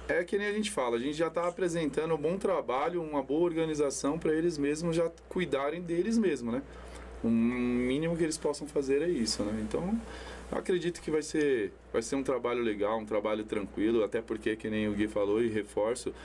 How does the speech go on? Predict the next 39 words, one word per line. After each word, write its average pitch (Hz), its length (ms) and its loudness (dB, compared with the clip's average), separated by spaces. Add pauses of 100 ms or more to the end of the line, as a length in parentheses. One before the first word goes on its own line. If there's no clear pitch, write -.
(220)
ah, 101 480 0
os 107 160 0
diretores, 117 920 0
as 104 160 -2
pessoas 117 440 0
que - 80 -2
a 113 40 2
gente 110 260 -2
tem 117 140 0
comunicação 113 720 0
das 107 180 2
outras 107 380 0 (180)
equipes 113 720 0 (240)
que - 80 -4
participam 113 540 -2
da 104 140 0
Copa, 110 360 0
eles 113 240 0
são 110 160 -2
bem 107 140 0
respeitosos 107 720 0
com 113 180 0
a 110 40 0
nossa 110 280 0
equipe, 110 400 0
com - 120 -2
a - 20 -2
nossa 110 240 0
direção, 104 480 0
com 104 80 0
a 98 40 2
nossa 117 220 0
organização, 110 720 2 (360)
então 117 280 2
isso 123 240 0
já, 117 320 2 (160)
já 110 200 0
é 107 120 2
bastante, 107 600 0